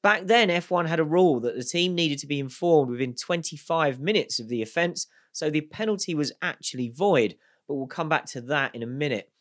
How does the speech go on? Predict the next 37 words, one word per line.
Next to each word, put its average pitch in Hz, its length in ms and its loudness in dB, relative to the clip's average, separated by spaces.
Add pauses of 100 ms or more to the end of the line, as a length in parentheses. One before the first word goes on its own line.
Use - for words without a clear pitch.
(800)
I 180 80 2
have 233 80 4
to - 80 -4
say, 190 180 6
Ferrari 220 320 6
handled 185 360 4
this 135 180 4
very 156 260 6
calmly 170 460 2
on 107 80 0
the 104 80 -6
pit 107 240 -4
wall. 104 180 -2
There 135 140 0
is 156 160 0
footage 135 420 -6
of 107 160 -4
it, 104 160 -2
I 113 80 -8
think, 165 400 -4 (240)
in 120 140 -10
the 117 140 -6
F 120 140 -14
one 113 160 -6
season 107 360 -6
review 98 340 -6
from 104 160 -14
the 104 80 -6
F 101 140 -10
one 101 180 -8
digital 104 560 -8
channel 101 380 -4
that 90 100 -10
we 92 120 -12
had 95 280 -8
back 101 220 -6
then. 98 320 -4